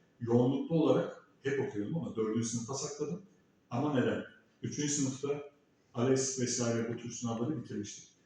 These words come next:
Üçüncü sınıf bunun için çok güzel bir şey. Eğer uygulama konusunda da becerim olsun istiyorsanız iki veya üçüncü sınıfta bu beceriyi edinirsiniz.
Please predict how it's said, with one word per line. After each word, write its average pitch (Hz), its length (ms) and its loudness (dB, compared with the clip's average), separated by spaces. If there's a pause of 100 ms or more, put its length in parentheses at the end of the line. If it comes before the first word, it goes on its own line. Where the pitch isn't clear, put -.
(120)
Üçüncü 143 280 -6
sınıf 143 220 -4
bunun 135 180 2
için - 160 -6
çok - 200 -4
güzel 104 260 -4
bir 98 60 -8
şey. - 200 -12 (560)
Eğer 143 300 4
uygulama 135 460 4 (160)
konusunda 123 440 -4
da 117 60 -4
becerim 117 320 0
olsun 120 200 -6
istiyorsanız 131 720 -4
iki 123 220 -4
veya 113 360 0
üçüncü 123 240 -6
sınıfta - 440 -8 (300)
bu 113 120 -2
beceriyi 101 420 0
edinirsiniz. 135 720 -4